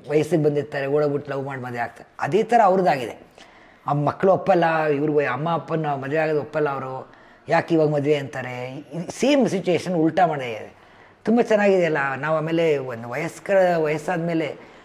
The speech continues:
goal ಹೇಳೋದು easy, ಆಮೇಲೆ ಒಂಥರ ತುಂಬ serious ಆಗಿ ಹೇಳೋದು ಸುಲಭ. ಅದನ್ನೇ ನಾವು ಕಾಮಿಡಿ ಆಗಿ ಹೆಂಗೆ ಮಾಡ್ಬೋದು, ಸ್ವಲ್ಪ light ಆಗಿ ಲವಲವಿಕೆಯಿಂದ ಹೇಗೆ ಹೇಳ್ಬೋದು ಅಂತ ನಾವು ಪ್ರೀತಿ ಪ್ರೇಮ ಆ ಶೈಲಿನಲ್ಲಿ ತೊಗೊಂಡೋದ್ವಿ. ಮೂರು ಜನ್ರೇಷನ್ಲಿ ಒಂದು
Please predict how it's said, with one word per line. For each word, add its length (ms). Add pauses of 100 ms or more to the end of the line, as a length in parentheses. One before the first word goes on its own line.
(160)
goal 340
ಹೇಳೋದು 240
easy, 380 (640)
ಆಮೇಲೆ 340
ಒಂಥರ 440
ತುಂಬ 240
serious 500
ಆಗಿ 120
ಹೇಳೋದು 560 (120)
ಸುಲಭ. 220 (640)
ಅದನ್ನೇ 340
ನಾವು 240
ಕಾಮಿಡಿ 340
ಆಗಿ 200
ಹೆಂಗೆ 200
ಮಾಡ್ಬೋದು, 260
ಸ್ವಲ್ಪ 220
light 320
ಆಗಿ 180
ಲವಲವಿಕೆಯಿಂದ 680
ಹೇಗೆ 260
ಹೇಳ್ಬೋದು 300
ಅಂತ 180 (560)
ನಾವು 120
ಪ್ರೀತಿ 260
ಪ್ರೇಮ 240
ಆ 160
ಶೈಲಿನಲ್ಲಿ 500
ತೊಗೊಂಡೋದ್ವಿ. 520 (460)
ಮೂರು 280
ಜನ್ರೇಷನ್ಲಿ 920
ಒಂದು 680